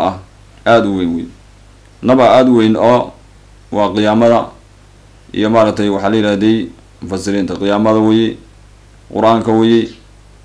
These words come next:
intaba macnaha waa lagu fasira weeye. Marka,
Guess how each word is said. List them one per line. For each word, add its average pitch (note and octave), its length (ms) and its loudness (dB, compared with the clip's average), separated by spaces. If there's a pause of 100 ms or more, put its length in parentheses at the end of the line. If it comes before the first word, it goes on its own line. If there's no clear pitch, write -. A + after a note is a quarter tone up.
intaba A#2 320 0
macnaha G2 300 -2
waa F#2+ 120 0
lagu G2+ 180 -4
fasira G2 340 -6
weeye. F2+ 320 -4 (920)
Marka, G2+ 540 0